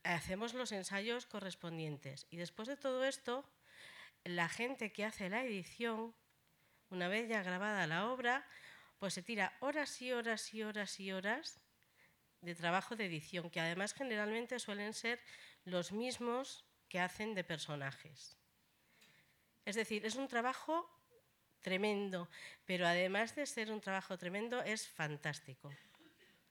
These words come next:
porque nos permite todo lo que han dicho mis compañeros, la unión,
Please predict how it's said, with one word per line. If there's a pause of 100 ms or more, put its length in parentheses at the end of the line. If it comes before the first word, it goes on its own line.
(440)
porque
nos
permite
todo
lo
que
han
dicho
mis
compañeros,
la
unión,